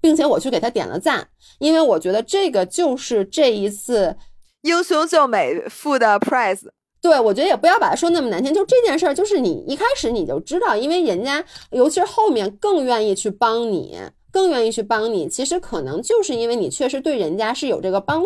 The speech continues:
Speaker 1: 助的。而我本身也不介意，就是你说我这三十七岁，快三十八岁了，然后我做了这么多年的自媒体，然后他是一个小弟弟，然后他现在想做自媒体，我愿不愿意帮他？那我本身也是愿意帮他的。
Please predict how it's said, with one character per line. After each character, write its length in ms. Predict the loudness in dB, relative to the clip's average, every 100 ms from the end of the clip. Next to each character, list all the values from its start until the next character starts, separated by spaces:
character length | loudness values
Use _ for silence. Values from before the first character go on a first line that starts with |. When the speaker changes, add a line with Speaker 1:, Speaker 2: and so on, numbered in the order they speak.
| -2
Speaker 1:
助 200 | -2 -2
的。 160 | -4 -8 -20 0
而 180 | 4 4
我 160 | 4
本 240 | 4 2 0
身 160 | -2
也 100 | -4
不 220 | -4 -6 -6
介 400 | -4 2 2 2
意， 240 | -2 -4
就 120 | 2
是 60 | 2
你 120 | 4
说 100 | 2
我 260 | 2 0 -2 -2
这 100 | 0
三 240 | 0 0
十 80 | 0
七 220 | -2 -2
岁， 160 | 0 0
快 160 | 0 0
三 180 | 0
十 80 | -2
八 220 | 0 -2
岁 140 | 0 0
了， 200 | -2 -4 -10 -4
然 120 | 0
后 100 | 2
我 120 | 2
做 160 | 2 2
了 100 | 2
这 140 | 2
么 100 | 0
多 120 | 0
年 120 | -2 -4
的 80 | -4
自 100 | -2
媒 180 | -2 -4
体， 240 | -8 -8
然 140 | -2
后 60 | -2
他 200 | -2 -4
是 100 | -2
一 80 | -4
个 100 | -4
小 200 | -2 -2
弟 240 | -2 -4 -2
弟， 140 | -2
然 120 | -2
后 80 | -2
他 180 | -2 -2
现 120 | -2
在 80 | -4
想 200 | -4 -4
做 140 | -4
自 80 | -2
媒 160 | -2 -4
体， 240 | -8 -12 -12 -16 -2
我 120 | 2
愿 200 | 4 4
不 80 | 2
愿 120 | -2
意 80 | -2
帮 240 | -2 -2 -2
他？ 120 | -4
那 120 | 0
我 100 | 2
本 240 | 2 0 -2
身 220 | -2 -2
也 100 | -2
是 160 | -4 -4
愿 240 | -2 -2
意 60 | -2
帮 300 | -4 -4 -6
他 160 | -6
的。 160 | -10